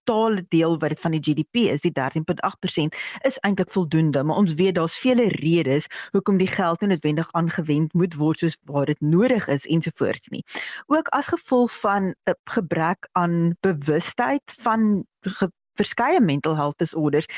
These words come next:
word daar slegs vyf persent van die gesondheidsorgbegroting aan gesondheid, eh, aan mental health disorders toegeken en in dit maar een persent aan kinders. So ek dink dit gaan oor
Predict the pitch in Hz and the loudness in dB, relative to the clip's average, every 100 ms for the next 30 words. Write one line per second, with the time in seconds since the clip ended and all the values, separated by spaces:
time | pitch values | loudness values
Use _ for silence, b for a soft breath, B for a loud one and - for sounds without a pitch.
0 | B B B - 226 277 277 - 311 - | B B B -2 0 2 0 0 -2 0
1 | 277 269 - 254 240 202 - 233 226 208 | -2 -2 -2 0 2 0 0 0 2 2
2 | 190 202 185 180 190 - 185 170 - - | 2 0 0 0 -2 0 0 0 -4 -6
3 | - - 233 214 - 160 - 196 185 190 | -4 0 2 2 0 -4 -2 0 2 0
4 | - 208 190 175 175 - 156 - 175 160 | 0 0 0 0 -2 0 -2 0 0 0
5 | 175 247 175 147 - 175 156 165 156 - | 2 0 0 -2 -2 -4 0 -2 -2 0
6 | 294 294 - 143 175 B B B 254 240 | 2 2 0 -2 -2 B B B 0 0
7 | - 320 220 190 202 190 190 233 226 226 | 2 4 4 2 0 0 0 0 2 0
8 | - 190 170 160 156 196 123 - - B | 0 0 0 -4 -2 -2 -2 -4 -10 B
9 | B - 302 302 - 359 269 - 294 277 | B 0 2 2 -2 -2 -2 -2 0 0
10 | 233 233 | 2 2